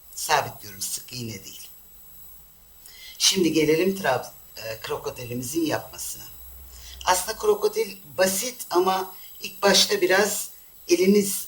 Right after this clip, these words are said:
alışamıyor. O yüzden çok ava-, yavaş göstereceğim. Şimdi burada hiçbir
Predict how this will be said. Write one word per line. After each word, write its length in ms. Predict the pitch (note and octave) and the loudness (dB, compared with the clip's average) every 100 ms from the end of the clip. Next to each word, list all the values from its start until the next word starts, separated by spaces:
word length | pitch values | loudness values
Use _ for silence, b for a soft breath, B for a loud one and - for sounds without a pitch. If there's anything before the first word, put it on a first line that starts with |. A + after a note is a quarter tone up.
| - | -2
alışamıyor. 800 | E3+ F3 - E3 B2+ G#2+ G2 - - - | 0 4 4 4 2 -4 -8 -16 -16 -6
O 120 | D3+ | -2
yüzden 360 | D#3+ F3 G3 | 0 2 2
çok 360 | G3 A3 G#3+ - | 2 0 0 -2
ava-, 300 | D#3 C3 - | 0 0 -2
yavaş 380 | D3+ C#3 B2 - | 0 2 2 0
göstereceğim. 680 | A2+ A2 - A2 - - - - B B B B B | -2 -8 -10 -14 -8 -8 -8 -18 B B B B B
Şimdi 420 | - - G3+ F#3 | 2 4 4 4
burada 200 | F#3+ G3+ | 4 8
hiçbir 460 | A3 - - B3 - | 8 8 0 -2 -6